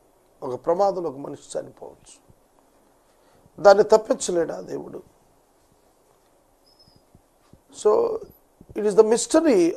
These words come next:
of God. It is the one of the mystery of God which cannot be revealed to the human minds about the death of the human being. హేబేలు చనిపోయాడు. క్రూరంగా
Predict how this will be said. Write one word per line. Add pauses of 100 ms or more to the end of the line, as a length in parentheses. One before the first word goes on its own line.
of
God.
It
is
the
one
of
the
mystery
of
God (840)
which
cannot
be
revealed (260)
to
the
human
minds (1400)
about
the
death
of
the
human (100)
being. (1800)
హేబేలు
చనిపోయాడు. (1600)
క్రూరంగా